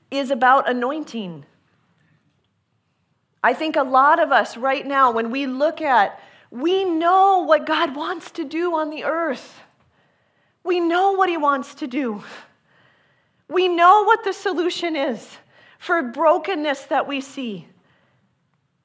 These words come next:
And I go, "But I have nothing but this little bit." And he says, "I want to do something with that little bit. I want to do something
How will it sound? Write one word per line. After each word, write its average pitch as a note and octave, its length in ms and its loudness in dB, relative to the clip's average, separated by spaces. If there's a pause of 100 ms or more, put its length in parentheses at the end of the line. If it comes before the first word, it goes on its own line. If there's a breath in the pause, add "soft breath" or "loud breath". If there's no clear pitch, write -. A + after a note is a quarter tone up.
(800)
And D4+ 160 2
I D#4+ 100 2
go, D4 420 4
"But - 420 -2 (240)
I C#4+ 160 -4
have A#3+ 240 -6
nothing A#3 720 -8 (640 soft breath)
but G#3 140 -14
this - 280 -14
little A3+ 640 -10 (420)
bit." - 400 -10 (1800)
And G#3+ 140 -6
he A#3+ 160 -8
says, G3 380 -6 (160)
"I A#3 120 -10
want A#3+ 200 -12
to B3 60 -10
do G#3+ 240 -10
something G3+ 460 -12
with F3+ 140 -14
that G3 260 -8
little G3 200 -14
bit. E3 360 -16 (1600)
I G3+ 100 -8
want A#3+ 200 0
to B3 60 -2
do A#3 220 -8
something G#3+ 500 -8